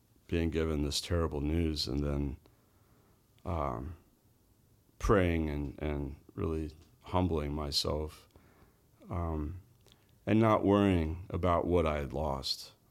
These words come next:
It's very easy as human beings to worry about losing your house or worry, you know, that your bank account's negative. You lost everything. Um,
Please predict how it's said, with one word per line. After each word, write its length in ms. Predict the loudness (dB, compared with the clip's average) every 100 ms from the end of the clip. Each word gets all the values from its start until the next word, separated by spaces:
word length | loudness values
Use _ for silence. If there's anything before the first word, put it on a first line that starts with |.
| _ _ -20 -4
It's 220 | -2 2
very 340 | 6 6 6
easy 400 | 4 2 4 2
as 140 | 0 0
human 300 | 2 2 2
beings 360 | 2 0 -2
to 100 | -4
worry 260 | 0 2 2
about 320 | 2 0 0
losing 300 | -2 -2 -2
your 140 | -2 -2
house 480 | -2 -2 -4 -6 -8
or 200 | -12 -14 -20 -20 _ _ _ _
worry, 420 | 2 4 6 4 0 -4 -20 -2
you 140 | 0
know, 300 | 2 0 -2 -6
that 220 | -4 -4 -6 _ -20 -20 _
your 120 | -2
bank 260 | 2 0 0
account's 460 | -4 -2 0 -2
negative. 720 | -2 -2 -4 -6 -8 -8 -12 -20 _ _ -20 _ _ -20 _
You 140 | 0
lost 360 | 4 4 4 2
everything. 640 | 0 -2 -6 -8 -6 -8 -10 -20 _ _ _ _ _ _ -8
Um, 480 | -4 -2 -2 -4